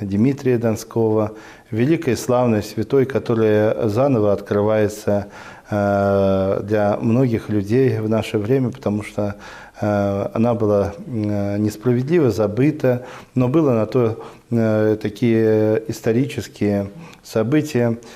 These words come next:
которые, к сожалению, перевернули сознание многих людей. И сейчас люди возвращаются в лоно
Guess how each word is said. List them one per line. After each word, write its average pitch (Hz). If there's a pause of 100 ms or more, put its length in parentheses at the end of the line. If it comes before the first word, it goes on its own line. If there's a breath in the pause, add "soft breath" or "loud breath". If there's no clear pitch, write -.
(240 loud breath)
которые, 127
к 127
сожалению, 117
перевернули 120
сознание 123
многих 117
людей. 110 (440 loud breath)
И 110
сейчас 131
люди 120
возвращаются 117
в 101
лоно 110